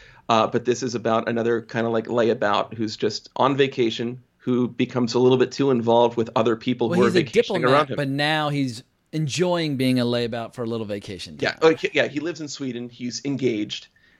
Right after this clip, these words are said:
Speaker 1: uh, and he runs into an old friend who is a writer who dares him to do an experiment for her so that he can get, so she can get better in, in, in, in line with how a story would play out. Basically by saying, like, uh,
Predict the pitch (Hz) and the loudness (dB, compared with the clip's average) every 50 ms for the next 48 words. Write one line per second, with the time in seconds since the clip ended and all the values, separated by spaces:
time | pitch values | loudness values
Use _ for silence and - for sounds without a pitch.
0 | _ _ - 120 117 104 101 123 127 127 113 120 123 123 113 131 123 113 - 123 | _ _ -2 0 2 2 2 2 0 0 0 -2 -2 -2 -4 -4 -6 -4 -4 -4
1 | 113 - 113 127 120 - - 117 113 113 113 113 117 120 123 120 127 135 135 170 | -2 0 0 0 -2 -2 -2 0 0 0 -2 -2 -2 0 2 4 4 4 4 6
2 | 175 143 - 101 110 113 - _ _ _ - 131 117 127 127 117 110 117 123 139 | 4 4 2 2 -2 -2 -6 _ _ _ -12 -6 -2 0 0 0 0 2 4 6
3 | 156 165 175 165 - 143 123 123 127 123 131 131 - - - 127 123 113 123 - | 6 6 4 2 2 2 2 4 4 2 -2 -4 -6 -2 0 0 0 0 -2 -8
4 | _ _ _ - - - - - 165 175 165 131 - - - 151 135 135 123 120 | _ _ _ -20 -20 -8 0 2 4 4 4 2 0 0 2 4 6 6 4 2
5 | - - - - 123 113 110 - - 64 78 71 - - _ _ - - - _ | 0 -2 -2 0 0 0 0 0 -2 -2 -2 -4 -6 -10 _ _ -20 -20 -20 _
6 | _ - - - 107 110 110 107 143 143 143 123 113 123 139 143 127 117 - _ | _ 0 2 2 2 2 2 2 0 2 2 0 0 2 0 0 0 -4 -16 _
7 | - - - - 123 113 - 208 208 185 165 156 139 - - 139 139 143 139 131 | -12 -8 -2 0 0 0 0 0 0 0 0 -2 -2 0 2 2 4 4 4 4
8 | - 127 131 - - - 127 131 127 - - _ _ _ - 127 127 123 - 131 | 4 2 2 2 2 2 2 2 2 -2 -6 _ _ _ 2 2 4 4 4 2
9 | 123 120 120 117 120 120 123 117 117 113 113 _ _ _ _ _ _ - - 139 | 2 4 4 4 4 2 2 0 -2 -4 -6 _ _ _ _ _ _ -6 0 2
10 | 131 131 135 127 123 - - - 131 120 120 117 113 - - - 117 104 95 92 | 4 4 4 2 0 -2 -4 -2 -2 -2 -2 -2 -4 -8 -6 -4 -2 -2 -2 -2
11 | 78 73 - - _ - - 135 135 131 - 131 120 123 113 113 - 131 117 113 | -6 -8 -12 -16 _ -4 -2 -2 -2 -2 -4 -2 0 0 -2 -2 -2 -4 -4 -2
12 | 110 101 98 101 - _ _ _ - _ _ - - 107 107 | -2 -2 -4 -4 -8 _ _ _ -20 _ _ -6 -4 -4 -4